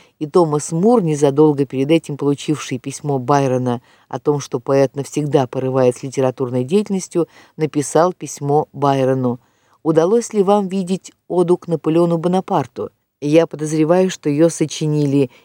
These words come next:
или Фицджеральд, или Розметельд. Эти могучие артистические изображения всех тиранов, предшественников Наполеона, заставляют меня признать автором Розметельда, но, с другой стороны,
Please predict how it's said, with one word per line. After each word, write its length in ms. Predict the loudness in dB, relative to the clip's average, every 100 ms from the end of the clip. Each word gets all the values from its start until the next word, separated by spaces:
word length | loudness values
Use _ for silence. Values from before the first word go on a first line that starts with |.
| _
или 240 | -2 0 0
Фицджеральд, 1040 | 0 -6 -6 -12 -2 2 4 2 -2 -6 -6
или 340 | 0 4 2
Розметельд. 960 | 2 0 0 0 -6 -6 -10 -10 _ _ _ _ -4
Эти 280 | -2 0
могучие 720 | 0 0 0 -2 -2 2 4 4
артистические 760 | 0 -12 -10 -10 -10 -10 -6
изображения 680 | -2 0 0 0 0 0 -4
всех 340 | -2 -2 -2
тиранов, 500 | -2 0 0 0 -6
предшественников 840 | -10 -8 0 0 -2 -12 -10 -10 -8
Наполеона, 600 | -8 -2 4 4 2 -4 _ _ _ -8
заставляют 680 | -6 -2 0 4 6 4
меня 180 | 0 -6
признать 540 | -4 -6 -2 0 0 -4
автором 420 | -6 0 0 2
Розметельда, 800 | 2 2 -2 -6 -8 -10 -6 -4
но, 120 | -2
с 60 | -2
другой 300 | -2 -2 -4
стороны, 480 | -2 0 0 -4